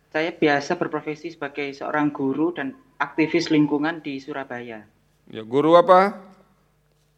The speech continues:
Speaker 2: Pak Raihan?
Speaker 1: Matematika.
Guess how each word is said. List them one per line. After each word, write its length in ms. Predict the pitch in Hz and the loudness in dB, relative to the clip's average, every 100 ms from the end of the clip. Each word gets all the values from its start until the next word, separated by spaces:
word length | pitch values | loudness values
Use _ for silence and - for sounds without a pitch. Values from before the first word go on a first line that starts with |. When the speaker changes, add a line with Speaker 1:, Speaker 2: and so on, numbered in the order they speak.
| _ _ _ _ _ _ - | _ _ _ _ _ _ -2
Speaker 2:
Pak 560 | 139 139 143 135 - - | 6 6 6 2 -10 2
Raihan? 560 | 139 143 147 180 202 | 4 8 8 6 4
Speaker 1:
Matematika. 1600 | - - - 196 202 - _ _ _ _ - _ _ _ _ | -6 -18 -20 -18 -18 -20 _ _ _ _ -20 _ _ _ _